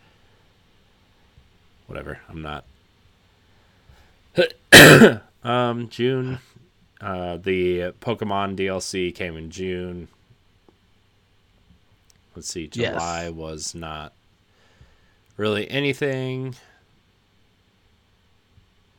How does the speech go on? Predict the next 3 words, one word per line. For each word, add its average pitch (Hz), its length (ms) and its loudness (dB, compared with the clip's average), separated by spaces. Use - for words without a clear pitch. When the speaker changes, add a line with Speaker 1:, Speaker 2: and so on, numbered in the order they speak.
Speaker 1:
August 104 600 -2
was 101 240 -8
nothing. 95 760 -8